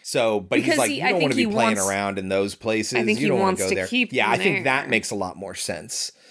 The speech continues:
Speaker 1: You know, of course they don't want people just wandering around their house. If they wanna kill somebody and cook them and eat them, they do it on their terms.
Speaker 2: Exactly.
Speaker 1: Yeah, mm-hmm.
Speaker 2: Mm-hmm. But so,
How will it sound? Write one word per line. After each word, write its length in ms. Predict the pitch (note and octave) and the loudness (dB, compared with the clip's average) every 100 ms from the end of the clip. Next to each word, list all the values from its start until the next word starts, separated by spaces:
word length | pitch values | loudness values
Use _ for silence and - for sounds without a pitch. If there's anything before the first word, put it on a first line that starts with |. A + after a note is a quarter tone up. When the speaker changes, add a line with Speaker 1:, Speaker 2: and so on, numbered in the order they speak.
| - _ _ _ | -20 _ _ _
Speaker 1:
You 60 | C3 | 2
know, 160 | A2 C3+ | 4 2
of 100 | - | 4
course 220 | D4 - | 4 6
they 80 | F3+ | 4
don't 180 | E3 C#3 | 4 4
want 140 | - | 2
people 220 | D#3+ C3+ | 2 2
just 220 | C3 A#2+ | 0 -4
wandering 640 | F2+ E2+ G#2+ A#2 A#2 A2+ G#2 | -6 0 2 4 2 2 0
around 400 | F#2+ G2 G2 F2 | 0 0 0 -4
their 200 | F#2 E2 | -6 -2
house. 640 | F#3 E3 A#2 G#2+ - - _ - - - | 2 2 2 -2 -10 -12 _ -20 -20 -8
If 120 | G2+ | 0
they 140 | C#3 | 2
wanna 220 | D3+ C#3 A#2+ | 4 4 2
kill 260 | - E3+ | 2 2
somebody 560 | - B2+ G#2+ G#2 G2 G2+ | 4 2 4 2 2 0
and 140 | G2+ | -4
cook 220 | - C#3+ | -4 -2
them 160 | A#2 F#2+ | 0 -2
and 100 | F#2 | -2
eat 240 | E3 F#3+ | -2 0
them, 380 | G#2 F2+ F2 F2 - _ | 0 0 -2 -8 -14 _
they 200 | G#2+ A#2 | 0 2
do 140 | A2+ A2 | 4 2
it 40 | |
on 180 | G2 F#2+ | 0 0
their 200 | G#2+ A2+ | 2 2
terms. 440 | G#2+ G2 - - - | 0 -10 -14 -12 -6
Speaker 2:
Exactly. 560 | A3+ B3+ C4 - - | -4 0 0 -2 -8
Speaker 1:
Yeah, 160 | G#2+ F2+ | -6 -8
mm-hmm. 280 | - G#2 G2+ G2+ _ A3+ | -8 -8 -8 -10 _ -6
Speaker 2:
Mm-hmm. 200 | A#3 B3+ C#4 _ _ | -2 -2 -6 _ _
But 120 | A#3+ | -2
so, 260 | D4 D4 C4+ | 2 0 0